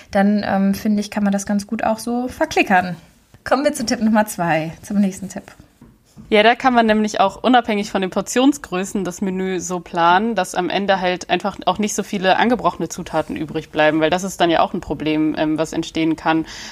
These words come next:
Speaker 2: dass so viele angebrochene Zutaten da sind, dass man die dann am Ende, ähm, wegschmeißt. Und da kann man halt entweder, ähm, bisschen vom Rezept abweichen, was ja auch kein Problem ist, wenn man mal zweihundert Milliliter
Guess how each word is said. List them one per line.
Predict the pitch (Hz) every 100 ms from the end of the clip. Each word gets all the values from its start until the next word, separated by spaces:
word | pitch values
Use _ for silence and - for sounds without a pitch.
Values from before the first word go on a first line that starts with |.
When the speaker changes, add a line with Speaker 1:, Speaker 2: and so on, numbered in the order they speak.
| -
Speaker 2:
dass | 170 165 -
so | 190
viele | - 190 170
angebrochene | - 202 170 175 175
Zutaten | 165 - 185 170 - 151
da | 160
sind, | 160 160 165
dass | -
man | 165 160
die | 190
dann | 180 156 151
am | 156 151
Ende, | 160 156 151 151
ähm, | 151 151 151 - - - _
wegschmeißt. | 165 160 - - - 156 180 220 -
Und | 175 170 - - -
da | 180
kann | - 190
man | 190
halt | 190 180 180 175
entweder, | 185 190 202 180 170 165 165 -
ähm, | 156 156 160 - _
bisschen | 170 - 175
vom | - 175
Rezept | 165 - 190 - -
abweichen, | 160 - 151 156 185 170
was | 156 -
ja | -
auch | 160 -
kein | - 160
Problem | - 156 160 160
ist, | 151
wenn | 160
man | 151 147
mal | 147 151 156 - - - - - - _
zweihundert | - - 196 190 175 -
Milliliter | 175 175 175 175 175 175 165 165